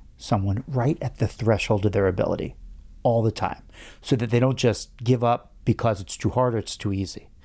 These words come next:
And it pushes them constantly. A picture, again, phys-, physical fitness,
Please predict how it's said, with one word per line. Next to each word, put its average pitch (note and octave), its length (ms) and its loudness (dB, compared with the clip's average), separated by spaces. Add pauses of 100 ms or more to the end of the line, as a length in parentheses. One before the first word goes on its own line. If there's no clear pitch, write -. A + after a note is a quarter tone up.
(460)
And A#2+ 160 4
it - 140 -8
pushes A2 580 2
them - 200 -4 (140)
constantly. A#2 800 -2
A C3 60 -4
picture, E3+ 480 0
again, G#2+ 300 2
phys-, B2+ 340 0
physical C#3 340 0
fitness, A#2+ 540 -2